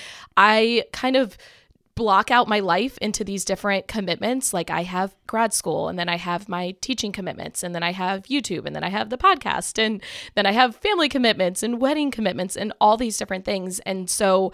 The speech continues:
there are different ways to categorize them. And we're not here to tell you that there's a right way to do it or a wrong way, because it really depends on you,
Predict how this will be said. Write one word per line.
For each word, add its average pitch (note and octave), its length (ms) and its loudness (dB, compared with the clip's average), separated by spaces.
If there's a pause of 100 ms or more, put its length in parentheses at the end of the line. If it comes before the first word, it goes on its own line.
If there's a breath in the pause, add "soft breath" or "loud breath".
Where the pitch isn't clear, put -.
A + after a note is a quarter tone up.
(240 loud breath)
there C4+ 180 6
are F4 160 6
different B3 440 -2
ways F#3 320 0
to - 180 -4
categorize E3+ 580 0
them. C3 240 -4
And G#3+ 160 0
we're A#3+ 120 2
not C4 160 4
here G#3 280 -2
to G3+ 80 -4
tell F3+ 240 0
you F3+ 180 -2
that F3 160 -2
there's F3+ 220 -6
a G3+ 80 -4
right F3 220 -2
way F#3 140 -2
to F#3 80 -4
do F3 180 -2
it E3 220 0
or G#3+ 160 0
a B3+ 40 2
wrong D4 240 4
way, F3 320 2 (300 loud breath)
because A3 260 0
it A#3 120 2
really A3+ 280 0
depends G3+ 400 -4
on F#3 220 -4
you, B3 420 0